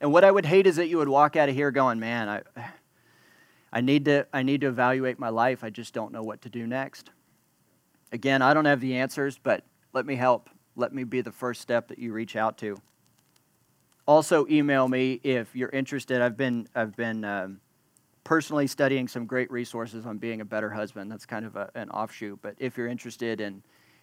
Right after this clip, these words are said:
in what I'm studying and what I'm working on this year, um, email me and I'll send you that stuff.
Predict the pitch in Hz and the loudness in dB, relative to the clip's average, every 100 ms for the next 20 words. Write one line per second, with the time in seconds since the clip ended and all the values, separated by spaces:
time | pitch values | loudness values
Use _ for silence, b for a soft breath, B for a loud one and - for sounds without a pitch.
0 | b 120 117 120 127 127 147 131 131 123 | b -2 2 4 4 0 0 0 0 -4
1 | 113 107 110 123 120 120 110 107 101 110 | -6 -6 -2 -2 -2 -4 -8 -8 -8 -8
2 | 98 110 127 - 117 104 101 _ _ 110 | -12 -6 -6 -4 -6 -4 -6 _ _ -12
3 | 95 92 131 120 117 113 110 107 95 98 | -10 -10 -6 -4 -2 -4 -4 -6 -8 -8
4 | 104 101 98 98 - 98 98 | -10 -10 -10 -10 -10 -12 -12